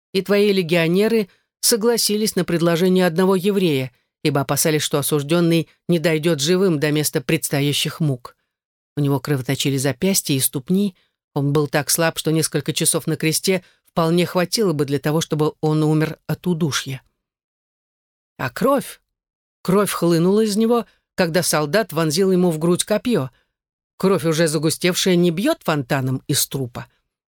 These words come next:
Безусловно, но я получил уточнение и могу поставить иной диагноз.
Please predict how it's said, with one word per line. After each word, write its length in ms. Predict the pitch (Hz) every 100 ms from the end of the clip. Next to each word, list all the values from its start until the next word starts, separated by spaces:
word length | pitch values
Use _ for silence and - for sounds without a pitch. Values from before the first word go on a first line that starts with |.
| _ _ _
Безусловно, 800 | 208 196 233 - 262 185 147 135 _ _ _ -
но 80 |
я 200 | 151 175
получил 420 | 175 175 - 175 -
уточнение 720 | 156 143 - 202 233 233 233 - _
и 80 | 185
могу 280 | 175 190 196
поставить 580 | 185 170 - 180 185 -
иной 300 | 180 165 143
диагноз. 600 | 127 135 127 131 127